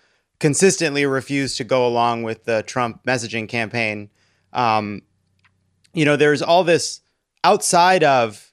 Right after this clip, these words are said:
the, I feel like one thing that's happened over the past, say, forty-eight hours, seventy-two hours is a combination of two things. One is, as Tommy points out, that the White House, the West Wing specifically, is small, it is cramped.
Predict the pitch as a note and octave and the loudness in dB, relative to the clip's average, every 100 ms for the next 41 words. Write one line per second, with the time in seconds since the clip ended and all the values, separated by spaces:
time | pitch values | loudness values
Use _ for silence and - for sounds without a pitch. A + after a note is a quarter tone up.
0 | _ A#2+ B2 A#2 A2+ - _ _ _ _ | _ -2 0 2 0 -4 _ _ _ _
1 | _ _ - E3+ B3 C4 F#3 G3+ F#3 E3+ | _ _ -4 2 4 4 4 0 0 -2
2 | C#3 C3 B2 C3+ C3+ B2+ A#2 - _ _ | -2 -2 -2 -2 -2 -4 -6 -8 _ _
3 | B2+ A#2 A2+ C3+ A2+ B2 A#2 A#2 A2 A2+ | -2 -2 -2 -4 -4 -2 -2 0 0 0
4 | G#2+ - A2+ A2 G#2+ A#2+ A2+ A#2+ C3 B2+ | -4 -8 -8 -8 -4 0 2 2 -2 -6
5 | A#2+ B2 C#3 C#3+ C3+ A2+ A#2 C3 A#2 - | -10 -6 -2 -2 -2 -2 -4 -6 -10 -8
6 | A#2 A2 A#2+ C#3+ D3+ - - _ C3+ D#3 | -10 -6 -6 -6 -10 -16 -20 _ -2 0
7 | E3 C#3 C3 B2 A#2+ A#2+ A#2+ B2+ B2 A2+ | 0 0 -2 -4 -8 -6 -6 -6 -8 -4
8 | A2+ A#2+ C3 B2 A#2 A#2 B2 A#2+ - - | -2 -2 -4 -6 -4 -2 -2 -4 -6 -12
9 | - B2+ B2+ - B2 - G#2+ A#2+ B2 A#2+ | -8 -2 -2 -2 -10 -10 -12 -10 -6 -6
10 | G#2 - F#3 E3+ D#3 C#3+ A#2 G#2+ - - | -4 -6 -4 -2 -2 -4 -6 -10 -10 -6
11 | D3+ C3+ B2 | -4 -4 -6